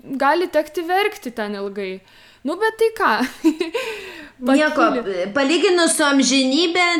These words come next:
Speaker 2: tai nieko tokio.
Speaker 1: Taip, arba
Speaker 2: Aš
Speaker 1: pa-
Speaker 2: taip save raminu.
Speaker 1: Visiškai pažiūrėjusi visą visatą, ką ten reiškia kažkokia
Speaker 2: Taip.
Speaker 1: viena beata, kuri verkia dėl neigiamų komentarų.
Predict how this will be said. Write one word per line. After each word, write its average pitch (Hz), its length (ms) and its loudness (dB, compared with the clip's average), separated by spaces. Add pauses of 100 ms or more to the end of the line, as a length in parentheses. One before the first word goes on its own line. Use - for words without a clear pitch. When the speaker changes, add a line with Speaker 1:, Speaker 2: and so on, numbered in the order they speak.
Speaker 2:
tai 254 180 0
nieko 240 360 0
tokio. 147 340 -6 (260)
Speaker 1:
Taip, - 360 2 (140)
arba 302 360 6
Speaker 2:
Aš 320 80 0
Speaker 1:
pa- 330 80 2
Speaker 2:
taip 349 220 2
save 311 320 2
raminu. 269 480 2 (360)
Speaker 1:
Visiškai 359 640 0
pažiūrėjusi 302 720 -2
visą 311 320 0
visatą, 311 640 0 (320)
ką 285 220 4
ten 320 200 0
reiškia 311 540 0
kažkokia 240 360 -6
Speaker 2:
Taip. 226 220 2
Speaker 1:
viena 262 220 0
beata, 254 380 0
kuri 269 240 -2
verkia 269 420 0
dėl 254 220 0
neigiamų 254 480 2
komentarų. 233 800 -2